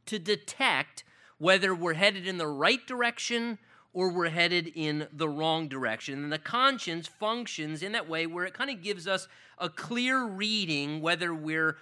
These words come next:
on track or whether we need to make adjustments, like an internal moral compass.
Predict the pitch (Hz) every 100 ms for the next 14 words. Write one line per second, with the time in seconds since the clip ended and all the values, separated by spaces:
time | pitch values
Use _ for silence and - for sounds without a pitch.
0 | - _ - 202 233 262 226 - 190 196
1 | 220 - - _ _ - 170 156 175 170
2 | 165 156 160 180 160 170 139 131 170 147
3 | 214 208 - 104 85 - - 139 147 180
4 | 165 - 202 190 180 160 156 151 151 165
5 | 135 95 - - -